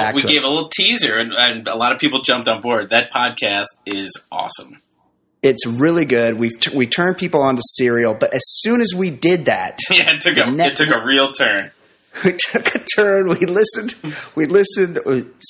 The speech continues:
Speaker 1: ep-, I don't know how many episodes the season of Serial goes, but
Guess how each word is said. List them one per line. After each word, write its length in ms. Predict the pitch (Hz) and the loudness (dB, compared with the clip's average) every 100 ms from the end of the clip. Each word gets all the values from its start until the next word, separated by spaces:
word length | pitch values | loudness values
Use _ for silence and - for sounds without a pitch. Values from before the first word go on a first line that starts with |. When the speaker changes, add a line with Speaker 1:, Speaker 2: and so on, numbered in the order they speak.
| - | 0
Speaker 1:
ep-, 160 | - - | 0 2
I 80 | 160 | 0
don't 100 | 233 | 2
know 120 | 226 | 2
how 200 | 180 165 | 0 -2
many 420 | 165 151 127 - - | 0 0 0 -2 -2
episodes 540 | 127 139 156 123 107 110 | -2 2 2 2 0 -2
the 60 | 113 | 0
season 460 | - 127 131 127 | 0 0 0 -2
of 60 | 95 | 0
Serial 480 | - 127 131 131 117 | 0 2 2 2 0
goes, 340 | 98 110 165 - - - - - - _ | 0 0 0 0 -4 -10 -16 -18 -20 _
but 340 | 123 110 110 | 0 0 0